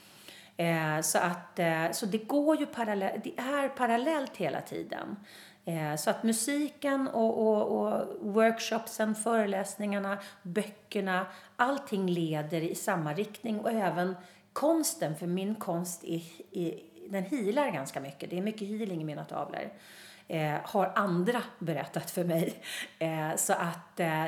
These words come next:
så, så det är ju också... Allting jag gör egentligen är ju för att jag vill,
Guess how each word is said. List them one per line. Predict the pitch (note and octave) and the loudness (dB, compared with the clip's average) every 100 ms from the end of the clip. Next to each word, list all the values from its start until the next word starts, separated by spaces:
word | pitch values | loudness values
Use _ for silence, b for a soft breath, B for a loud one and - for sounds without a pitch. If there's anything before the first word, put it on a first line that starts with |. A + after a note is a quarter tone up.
| E3 | 0
så, | - G#3+ | -2 0
så | - | -2
det | G#3+ A#3+ | -2 -2
är | C4+ | 0
ju | B3 | 0
också... | A#3+ - C#4+ C#4 B3+ - B B B B B B _ | 0 -4 0 0 0 -6 B B B B B B _
Allting | C4+ F4 F4 F3 D3+ | 0 0 0 -2 -2
jag | C3+ | -4
gör | B2 G#3 D#4 D#4 | -4 0 2 0
egentligen | F#3 - F3 - D#3 - | -2 -4 -8 -8 -10 -6
är | E3 C#3+ C#3+ | -6 -4 -6
ju | D#3 | -8
för | D#3 D#3+ | -6 -6
att | D3 D3 | -6 -6
jag | C#3 | -8
vill, | D3 C3+ C#3 | -6 -8 -10